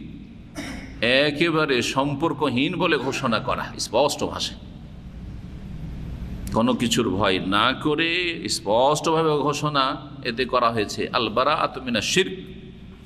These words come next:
এই শিরক থেকে মুক্ততার ঘোষণা, সম্পর্কহীনতার ঘোষণা, শিরকের ওপর অসন্তোষের ঘোষণা। শিরকের ওপর মোটেই সন্তুষ্ট নই,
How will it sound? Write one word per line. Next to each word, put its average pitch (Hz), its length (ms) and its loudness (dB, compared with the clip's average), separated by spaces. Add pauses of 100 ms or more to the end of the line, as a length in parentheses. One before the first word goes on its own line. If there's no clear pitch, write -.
(320)
এই - 140 -2 (320)
শিরক 123 380 0
থেকে 165 540 2 (520)
মুক্ততার 156 640 4
ঘোষণা, 107 440 -2 (1040)
সম্পর্কহীনতার 165 1040 4
ঘোষণা, 101 460 -2 (680)
শিরকের 175 560 4
ওপর 156 320 2
অসন্তোষের 175 880 2
ঘোষণা। 104 400 0 (640)
শিরকের 123 400 2
ওপর 113 180 2
মোটেই 104 300 2
সন্তুষ্ট 104 540 0
নই, 113 560 2